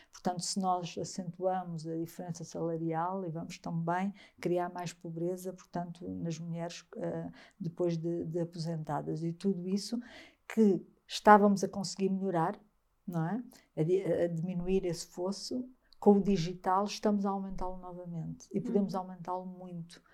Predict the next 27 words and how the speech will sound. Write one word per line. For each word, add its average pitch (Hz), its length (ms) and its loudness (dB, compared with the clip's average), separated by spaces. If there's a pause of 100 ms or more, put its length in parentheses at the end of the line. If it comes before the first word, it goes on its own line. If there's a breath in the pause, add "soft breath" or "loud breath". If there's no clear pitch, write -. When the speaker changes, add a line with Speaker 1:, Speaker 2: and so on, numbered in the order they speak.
(300 soft breath)
Speaker 1:
porque, 185 680 2 (380 loud breath)
por 175 160 2
exemplo, 170 800 -2
nós 165 240 0
temos 170 500 -6
cerca 170 300 0
de 160 40 -2
vinte 170 240 -6
e 165 40 -10
dois 165 200 -2
por - 140 -18
cento, 151 440 -6
só - 260 0
vinte 160 180 -2
e 165 60 -10
dois 165 160 -4
por - 100 -20
cento 156 200 -8
dos - 120 -20
profissionais 151 500 -8
da 151 100 -6
digital 147 600 -6
é 147 60 -10
que - 80 -18
são 151 120 -10
mulheres, 147 460 -8 (360 loud breath)
mas 190 300 6